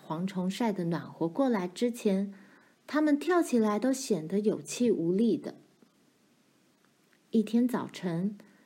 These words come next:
大地覆盖了一层厚霜，地上的每根树枝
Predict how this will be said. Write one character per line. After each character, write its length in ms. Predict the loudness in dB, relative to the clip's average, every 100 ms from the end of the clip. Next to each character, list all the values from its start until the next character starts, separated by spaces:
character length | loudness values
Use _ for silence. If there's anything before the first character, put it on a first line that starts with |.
| _ _
大 200 | 4 4
地 160 | 4
覆 220 | 2 2 2
盖 220 | 2 2
了 160 | 0
一 120 | 0 -2
层 240 | 0 -4
厚 300 | -2 0 0
霜， 560 | 0 0 2 0 -4 -12 _ _ _ _ _ _ _
地 180 | 6 6
上 240 | 6 2 4
的 100 | 4
每 260 | 4 2
根 220 | 0 0
树 300 | 0 2 2
枝 400 | 2 0 0 0